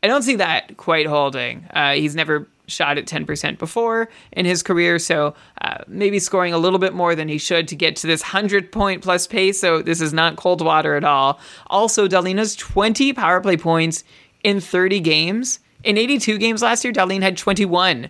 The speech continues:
<laughs> power play points. So this is a crazy turn of production from Dahlin. He's seeing ninety seconds a night more on the power play on average.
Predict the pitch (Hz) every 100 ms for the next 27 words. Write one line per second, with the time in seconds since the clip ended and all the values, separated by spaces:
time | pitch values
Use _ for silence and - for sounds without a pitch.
0 | _ _ 226 226 214 254 233 185 190 98
1 | - - - - 220 254 247 220 - -
2 | 233 220 165 131 110 - _ - 202 185
3 | 156 165 147 143 - 110 135 156 147 135
4 | 135 123 123 - - 196 175 190 220 170
5 | 156 180 185 - - 170 147 160 156 151
6 | 143 139 - 165 151 147 135 - - _
7 | _ - 156 143 - 151 143 156 147 147
8 | 127 131 139 135